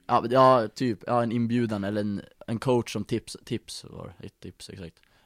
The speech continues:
En coach som tipsade mig om det där stället, att det är riktigt bra om man vill,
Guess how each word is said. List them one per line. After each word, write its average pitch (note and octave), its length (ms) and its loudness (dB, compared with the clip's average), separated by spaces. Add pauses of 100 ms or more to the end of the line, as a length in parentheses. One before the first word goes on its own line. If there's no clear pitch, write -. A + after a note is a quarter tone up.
En G2+ 220 -8
coach A#2 320 -2
som A2 100 -6
tipsade G#2+ 340 -6
mig F#2+ 100 -4
om F#2 120 -6
det F2 60 -6
där E2 100 -10
stället, D#2+ 420 -12
att - 260 -16
det G2 140 -6
är G2 40 -4
riktigt F#2+ 300 -10
bra F#2 240 -8
om F2 80 -8
man E2+ 160 -8
vill, E2+ 260 -8